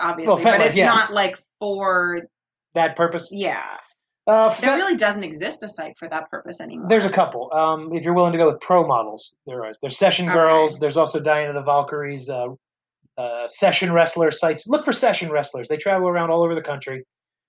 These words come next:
Speaker 2: They're fairly reasonable priced if you wanna have a session. There's no,
Speaker 1: Mm-hmm.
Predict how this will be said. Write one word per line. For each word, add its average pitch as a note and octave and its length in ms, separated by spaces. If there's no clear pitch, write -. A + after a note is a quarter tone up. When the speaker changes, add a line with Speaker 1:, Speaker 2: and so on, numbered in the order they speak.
Speaker 2:
They're G3 140
fairly A#3 300
reasonable F3 400
priced D#3 560
if C3 80
you D3+ 80
wanna C#3+ 140
have C#3+ 100
a B2+ 40
session. C3+ 520
There's B2+ 160
no, F3 220
Speaker 1:
Mm-hmm. D#3+ 80